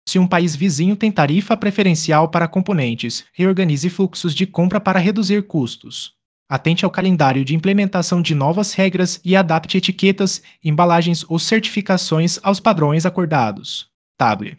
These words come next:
Exemplo simples de impacto de acordo. Cenário: tarifa antiga, tarifa com acordo, variação de custo, ação sugerida, produto a oito por cento, dois por cento, seis P P. Diversificar fornecedores no país conveniado, produto B, cinco por cento, cinco, sem acordos, é o P P. Manter fornecedor atual.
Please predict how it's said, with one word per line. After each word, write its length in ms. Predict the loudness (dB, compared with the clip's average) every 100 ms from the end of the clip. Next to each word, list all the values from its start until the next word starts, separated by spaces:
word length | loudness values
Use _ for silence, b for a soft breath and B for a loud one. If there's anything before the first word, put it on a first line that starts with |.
| -8
Exemplo 360 | -2 0 0 -4
simples 440 | -2 -2 0 -2
de 100 | -2
impacto 380 | -2 -2 -2 -2
de 100 | -2
acordo. 320 | 0 -2 -4
Cenário: 460 | -4 -2 0 -2 -2
tarifa 540 | 0 0 0 -2 -2
antiga, 420 | 0 0 0 -2
tarifa 400 | 0 0 -2 -2
com 160 | -4 -2
acordo, 320 | -2 -2 0
variação 540 | 0 0 0 0 0 0
de 120 | 0
custo, 300 | -2 -2 -2
ação 280 | -2 -2 -2
sugerida, 500 | 0 2 2 0 -2
produto 380 | -2 -2 0
a 60 | 0
oito 240 | 0 -2
por 120 | -4 -2
cento, 260 | -2 -4
dois 300 | -2 -2 -4
por 160 | -4 -4
cento, 300 | -4 -6 -6
seis 300 | -4 -4 -4
P 100 | -4
P. 160 | -2
Diversificar 640 | 0 0 0 -2 -2 -2 -2
fornecedores 800 | -2 0 0 0 0 0 0 -2
no 100 | -4
país 360 | 0 0 -2
conveniado, 600 | -4 -2 2 2 2 0
produto 440 | -4 -4 -2 -2 -2
B, 220 | 0 -2
cinco 340 | -2 -4 -6
por 160 | -4 -4
cento, 260 | -2 -4 -6
cinco, 360 | -6 -6 -6
sem 220 | -4 -2
acordos, 380 | -2 -2 -2 0
é 120 | 0
o 60 | 0
P 140 | -2
P. 140 | -2 0
Manter 340 | 0 0 -2
fornecedor 580 | 0 0 0 0 0 0
atual. 500 | 0 0 0 0